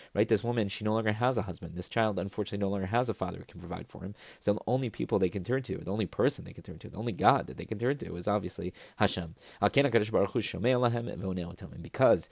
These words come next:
He is the only source of their salvation, of their help, so He is going to answer them. Umanifla diyuk lashon pasuk, and we actually can infer this from the pasuk itself. This is in Shmot Perek Chaf Bet. Pasuk says,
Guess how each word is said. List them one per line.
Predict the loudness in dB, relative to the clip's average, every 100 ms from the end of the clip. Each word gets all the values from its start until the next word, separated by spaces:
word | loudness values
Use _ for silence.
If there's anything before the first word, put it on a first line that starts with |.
| -10
He | 2 4
is | 6
the | 4 2
only | -2 -2
source | -2 -2 -4 -4
of | -10 -8
their | -6
salvation, | -6 -4 -2 -2 -6
of | -2
their | 0
help, | 2 0 0 -10 -20 -12
so | 2 4 4 2 _
He | 4
is | 4 4 -4 0
going | 2 2
to | 0 -4 0
answer | -2 0
them. | -6 -8 -14 -16 -8
Umanifla | 0 2 2 4 4
diyuk | 4 0
lashon | 4 2 2 -4
pasuk, | -2 0 0 0
and | 2
we |
actually | 0 2 -2
can | -2 -4
infer | -4 -6 2 4
this | 4 2
from | 0 0 -2 -16 -6
the |
pasuk | -2 2 0 0
itself. | 2 4 4
This | 2 -6
is | -2
in | -4
Shmot | -4 -4 -2 -2
Perek | -2 -6
Chaf | -8 4
Bet. | 6 6 _ _ _ _ -20 -20 _ -2
Pasuk | 2 2 4
says, | 4 4